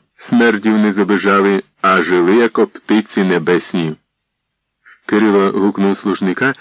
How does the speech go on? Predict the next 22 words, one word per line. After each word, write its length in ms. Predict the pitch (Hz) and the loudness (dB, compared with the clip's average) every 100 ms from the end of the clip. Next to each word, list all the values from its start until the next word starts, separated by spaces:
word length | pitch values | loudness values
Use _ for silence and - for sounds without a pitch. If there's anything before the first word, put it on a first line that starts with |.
| - - - - | -14 -20 -20 -4
і 120 | 110 | -2
звелів 340 | 101 113 160 | 0 0 2
повести 440 | 160 147 139 - 147 | 2 -2 -2 -4 -2
нагодувати 560 | 143 113 - 98 82 | -2 -2 0 0 -4
ченців. 600 | 82 87 87 - 85 78 73 _ _ _ _ _ - | -6 -6 -6 -4 -4 -4 -8 _ _ _ _ _ -18
«Хочі 600 | - - - - 101 90 | -6 -6 -6 -2 0 0
тільки 340 | 95 85 87 | -2 -4 -6
всього 340 | - 110 98 | -4 -2 0
їм 200 | 98 90 | 0 -2
дати, 380 | 85 85 - 80 - - - - | -2 -4 -4 -8 -10 -20 -10 -2
і 80 | 123 | 2
меду 260 | 98 85 | 2 0
не 120 | 82 | -4
забудьте». 580 | 78 85 82 78 82 - - _ _ _ _ _ _ _ _ _ _ _ _ _ | -2 -2 -4 -6 -6 -6 -10 _ _ _ _ _ _ _ _ _ _ _ _ _
Почувши 440 | 110 - 135 - 113 | -6 -4 -6 -6 -6
ці 160 | - | -6
слова, 440 | - 110 110 143 139 _ _ _ _ _ _ _ _ | -4 -2 0 0 -2 _ _ _ _ _ _ _ _
Борис 340 | - 113 135 120 | -2 0 0 0
обернувся 920 | 110 110 104 147 156 - 95 80 78 _ _ _ _ _ _ _ _ | 0 0 0 0 -2 -2 -4 -4 -6 _ _ _ _ _ _ _ _
і 120 | 101 | -2
одвісив 600 | 107 98 139 160 156 135 | 0 0 -2 -2 -4 -2
низький 760 | 127 120 104 - - 135 165 | 0 0 0 -8 -2 2 2